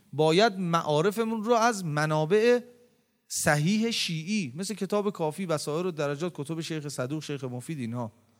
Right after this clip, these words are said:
از اینجا باید بگیریم. نکته سومی هم که گفتیم،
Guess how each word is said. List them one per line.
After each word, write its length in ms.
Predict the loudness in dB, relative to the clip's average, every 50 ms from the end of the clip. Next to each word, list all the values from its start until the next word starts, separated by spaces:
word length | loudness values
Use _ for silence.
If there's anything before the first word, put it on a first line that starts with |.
| _ _ _
از 140 | -8 -6 -4
اینجا 200 | -2 0 0 2
باید 240 | 4 4 2 2 0
بگیریم. 340 | -6 -8 -8 -8 -10 -10 -12 -14 -20 -20 -20 _ _
نکته 260 | -4 -2 0 0 0
سومی 540 | 0 4 4 4 4 4 2 2 2 4 2
هم 140 | 2 2 2
که 120 | 0 -2
گفتیم، 600 | -2 -2 -4 -4 -2 -2 0 2 2 2 0 -4